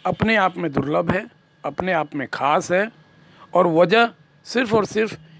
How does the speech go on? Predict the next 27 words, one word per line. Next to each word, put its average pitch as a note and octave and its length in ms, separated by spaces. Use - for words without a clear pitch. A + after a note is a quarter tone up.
इनके E3+ 240
पकाने D#3+ 520
का, G3+ 160
बनाने D3 460
का F3+ 260
एक D#3 160
अलग G#3+ 300
तरीका A2+ 340
है। A2 180
चाय F3 200
कड़क F3 320
तो E3+ 100
होती D#3+ 200
ही B3 60
होती F#3+ 280
है, G#3 140
लेकिन F3 200
जो G3 100
खुशबू A#3 480
आती C3 280
है A2 160
वो D3+ 200
आपको D3+ 480
जाड़ियों C#3 600
के D3+ 160
दिनों C#3+ 300
में E3 200